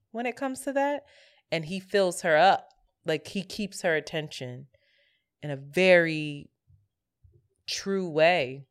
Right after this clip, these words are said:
I see it on her that she's just like, "This is who I prayed for. What do, like, what can I do? Is it worth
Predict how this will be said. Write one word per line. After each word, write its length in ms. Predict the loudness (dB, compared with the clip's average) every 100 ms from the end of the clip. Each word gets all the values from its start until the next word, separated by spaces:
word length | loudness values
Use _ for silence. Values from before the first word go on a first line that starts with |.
| _ -20 -16
I 60 | -12
see 400 | -8 -4 2 4
it 80 |
on 180 | 4 2
her 140 | 0 -4
that 320 | -6 -8 -8
she's 340 | -10 -8 -8
just 260 | -8 -8 -4
like, 320 | -4 -4 -8
"This 220 | -8 -6
is 140 | -8 -8
who 160 | -4
I 100 | -4
prayed 420 | -4 -6 -4 -4 -6
for. 460 | -6 -6 -6 -8 -14 -20 _ _
What 320 | -4 -4 -4
do, 180 | -12 -12 -4
like, 200 | -4 -2
what 260 | -4 -4 -8
can 160 | -8
I 120 | -8 -8
do? 540 | -8 -6 -6 -8 -12 _ _ _
Is 180 | -2 0
it 160 | 0 -2
worth 680 | 0 2 4 2 0 -6